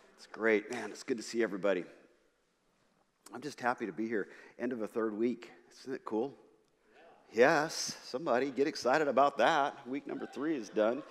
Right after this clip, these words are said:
And it started to rain. Woo! <laughs>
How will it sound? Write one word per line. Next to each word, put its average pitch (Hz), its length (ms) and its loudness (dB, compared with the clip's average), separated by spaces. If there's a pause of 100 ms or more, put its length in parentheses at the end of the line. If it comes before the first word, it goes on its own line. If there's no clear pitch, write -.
(340)
And 127 120 6
it 120 60 0
started 156 380 4
to 117 80 2
rain. 143 800 8 (260)
Woo! 403 600 12 (1300)
<laughs> 190 100 12